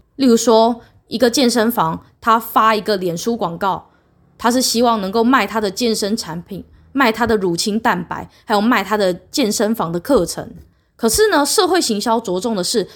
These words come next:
个人行为能为个人及社会整体带来友善、带来收益。例如像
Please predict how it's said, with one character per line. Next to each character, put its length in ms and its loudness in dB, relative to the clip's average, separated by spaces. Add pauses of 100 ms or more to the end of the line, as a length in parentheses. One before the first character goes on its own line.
(160)
个 200 4
人 180 2
行 280 -2
为 180 -2
能 240 -4
为 140 0
个 280 -2
人 200 -4
及 160 -8
社 260 -2
会 160 0
整 300 -4
体 240 -6 (220)
带 200 0
来 320 -4 (340)
友 200 0
善、 440 -2
带 140 -2
来 160 -4
收 300 0
益。 260 -4 (1040)
例 140 0
如 300 2
像 440 -2